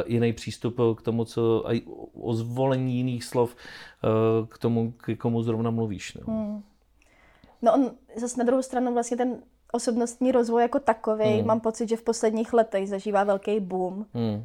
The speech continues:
Speaker 2: Stejně tak aplikovaná improvizace už si podle mě vytvořila docela jako, mm, nějakou historii, sice hodně novodobou, ale je tam. Čím si vysvětluješ tady ten jako hlad po tom rozvíjení se?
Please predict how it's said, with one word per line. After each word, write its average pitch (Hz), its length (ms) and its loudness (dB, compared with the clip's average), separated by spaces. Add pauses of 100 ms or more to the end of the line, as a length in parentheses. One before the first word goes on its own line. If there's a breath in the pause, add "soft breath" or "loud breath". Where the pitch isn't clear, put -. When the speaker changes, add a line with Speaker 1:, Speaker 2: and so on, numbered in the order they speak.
Speaker 2:
Stejně 220 320 0
tak 220 220 4
aplikovaná 214 520 2
improvizace 214 720 0
už 202 200 -6
si - 200 -6 (200)
podle 208 240 2
mě 208 140 -2
vytvořila 202 580 -2
docela 202 500 -4
jako, 202 420 -6 (100)
mm, 190 520 -12
nějakou 196 300 -6
historii, 208 840 2
sice 226 260 -4
hodně 220 240 0
novodobou, 226 680 4
ale 214 260 2 (420 loud breath)
je 214 140 0
tam. 208 460 -2 (460 soft breath)
Čím 269 160 4
si 349 180 2
vysvětluješ 233 680 2
tady 220 240 0
ten 220 580 -4
jako 214 520 -8 (120)
hlad 214 600 6
po 214 120 0
tom 208 200 -4
rozvíjení 190 760 -2
se? 185 260 -14